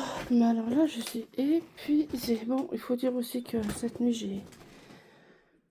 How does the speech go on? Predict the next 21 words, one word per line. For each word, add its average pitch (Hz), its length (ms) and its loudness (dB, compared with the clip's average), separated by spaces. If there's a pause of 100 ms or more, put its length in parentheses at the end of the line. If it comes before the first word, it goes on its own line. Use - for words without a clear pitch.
(420)
j'ai - 160 -8
pas - 160 -2
dormi. 208 340 0 (1500)
Donc, 233 440 0
euh, 240 60 0 (360)
je 208 80 -10
pense 226 200 -8
que - 60 -12
c'est 233 60 -6
aussi 214 220 -8
ça. 208 200 -6 (1400)
Le - 80 -8
fait 226 280 -2
de - 60 -2
ne 214 40 2
pas 226 240 -4
avoir 233 240 0
dormi 240 600 2
et 233 40 -4
puis, 208 300 -8
euh, 202 40 -4